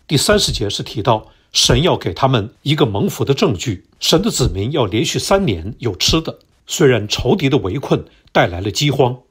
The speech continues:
田地也没有办法正常的耕种，但神的子民必靠神有吃的。今年、明年、后年都得以存活。这就不像三十六章十二节，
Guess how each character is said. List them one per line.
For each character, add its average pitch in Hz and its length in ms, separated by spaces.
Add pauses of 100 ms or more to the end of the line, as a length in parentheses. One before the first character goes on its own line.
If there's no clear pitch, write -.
(160)
田 139 300
地 190 380
也 123 140
没 117 100
有 165 60
办 151 180
法 90 300
正 135 180
常 104 160
的 107 60
耕 151 200
种， 151 260 (260)
但 143 140
神 151 200
的 175 80
子 127 160
民 92 340 (220)
必 214 120
靠 - 200
神 107 440
有 98 140
吃 - 260
的。 - 180 (360)
今 196 260
年、 113 340
明 135 220
年、 131 180
后 - 240
年 87 300 (280)
都 165 240
得 127 180
以 120 120
存 120 260
活。 110 380 (300)
这 185 100
就 147 120
不 185 200
像 165 280 (140)
三 - 300
十 - 120
六 196 180
章 110 240
十 - 180
二 160 180
节， 95 360